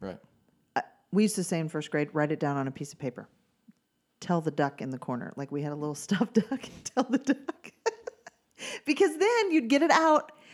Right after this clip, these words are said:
Speaker 2: and if it wasn't, and if you felt silly telling the duck, okay, then maybe it wasn't worth telling your friend. But if they didn't want to,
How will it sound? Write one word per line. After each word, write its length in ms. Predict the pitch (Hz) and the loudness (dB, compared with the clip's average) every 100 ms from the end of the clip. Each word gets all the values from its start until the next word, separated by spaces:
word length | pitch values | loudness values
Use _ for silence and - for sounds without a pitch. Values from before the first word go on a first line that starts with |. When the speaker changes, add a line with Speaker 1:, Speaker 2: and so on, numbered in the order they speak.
| - | 0
Speaker 2:
and 120 | 254 | 2
if 80 | 240 | 4
it 80 | 208 | 4
wasn't, 380 | 240 254 294 - | 4 6 2 0
and 140 | - 233 | 2 2
if 100 | 226 | 4
you 60 | 233 | 4
felt 280 | 254 247 | 4 4
silly 260 | 208 294 262 | 2 2 2
telling 340 | - 254 277 | 4 4 6
the 80 | 220 | 4
duck, 420 | 190 220 240 - - _ _ - - | 6 4 4 -4 -20 _ _ -10 -2
okay, 360 | 220 262 339 - _ _ - | 2 2 0 -6 _ _ 2
then 360 | 233 254 247 - | 4 4 2 2
maybe 200 | 214 269 | 2 2
it 80 | 247 | 2
wasn't 260 | 247 226 | 0 0
worth 140 | 220 226 | -2 -2
telling 260 | 220 208 | 0 0
your 80 | 190 | -2
friend. 340 | 180 214 175 175 | -2 -4 -4 0
But 120 | 196 | 2
if 100 | 202 | 4
they 120 | 196 | 2
didn't 280 | 180 226 233 | 4 2 4
want 220 | 190 226 | 2 2
to, 260 | 302 320 | 0 -2